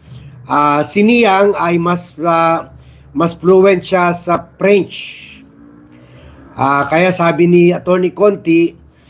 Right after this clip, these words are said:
malamang French ang gagamitin niya sa court, ha? Kaya masanay na tayo sa Mister Duterte, <laughs> sabi niya. Yan daw ang tawag ng mga French kay, ah, kay Duterte, ha?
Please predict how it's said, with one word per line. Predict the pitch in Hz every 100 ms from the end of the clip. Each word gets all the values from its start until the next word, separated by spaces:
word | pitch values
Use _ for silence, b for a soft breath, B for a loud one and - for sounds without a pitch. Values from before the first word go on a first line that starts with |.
| b b
malamang | 151 185 208 196 185 202 -
French | 170 180 180 -
ang | 165
gagamitin | 156 151 165 165 160 170 165
niya | 160
sa | 147 -
court, | 180 175 -
ha? | 120 151 - _ b b b
Kaya | - 147 170 170 165
masanay | 156 - 165 165 160
na | 156 123
tayo | 160 170 160
sa | - 156 143 139 - B B B -
Mister | 160 170 - 196 180
Duterte, | 123 170 202 208 - - -
<laughs> | -
sabi | - 131 131 185
niya. | 175 - b b
Yan | 143 160
daw | 170 170
ang |
tawag | 165 160 160
ng | 147 151
mga | 151 151 151
French | 160 160 - -
kay, | 147 147 143
ah, | 143 139 135 131 127 - b b b
kay | 135 139 139 139 135 135 127
Duterte, | 147 147 127 120 135 143 120 -
ha? | - 113 131